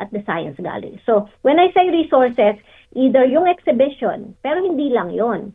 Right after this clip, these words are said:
So, yung exhibition, yung building namin, kung anumang problema meron kami,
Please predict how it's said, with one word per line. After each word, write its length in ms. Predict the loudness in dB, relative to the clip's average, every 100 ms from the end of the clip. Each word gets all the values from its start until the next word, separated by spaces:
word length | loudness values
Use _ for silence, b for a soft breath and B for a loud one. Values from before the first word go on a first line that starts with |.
| _ -12
So, 80 |
yung 160 | -8 -6
exhibition, 960 | -6 0 2 4 2 2 2 2 -2 -8 -4
yung 240 | 2 4 6
building 560 | 4 4 4 4 4
namin, 640 | 4 2 4 4 4 0 -4 b -6
kung 160 | -4 0
anumang 480 | 0 0 0 -2
problema 480 | -2 0 2 0 0
meron 400 | 0 0 0 0
kami, 440 | -2 -2 -4 -6